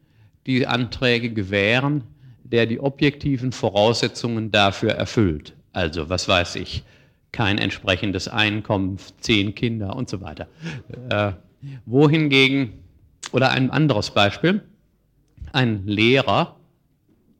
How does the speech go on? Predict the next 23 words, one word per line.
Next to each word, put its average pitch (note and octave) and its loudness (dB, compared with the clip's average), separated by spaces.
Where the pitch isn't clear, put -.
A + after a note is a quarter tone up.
der A#2+ 2
in A2+ 0
einer A2 2
universalistischen A2 2
Rolle G2+ -2
ist, - -6
ähnlich G#2+ -4
wie A2+ -2
der G2+ -2
Mensch, G2+ -6
der G#2 4
die G#2+ 0
Anträge A2 0
für G#2 -8
die F#2+ -6
Sozialhilfe A2+ 0
ausfüllt, C#3 -2
muss - -4
jedes C3 2
Kind D#3 -2
entsprechend A#2+ -2
seiner A#2 0
Leistung A2 -2